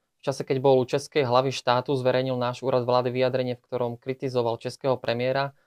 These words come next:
Našej vláde sa nepáčilo, že Fiala považuje obnovenie vzájomných rokovaní za predčasné. E, zároveň v tom čase kritizovali smeráci aj českú políciu za to, že nestíha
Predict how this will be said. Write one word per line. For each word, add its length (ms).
Našej 300
vláde 160
sa 160
nepáčilo, 560
že 80
Fiala 400
považuje 640
obnovenie 560
vzájomných 480
rokovaní 480
za 100
predčasné. 640
E, 40
zároveň 400
v 80
tom 160
čase 640
kritizovali 480
smeráci 560
aj 80
českú 320
políciu 480
za 160
to, 160
že 340
nestíha 580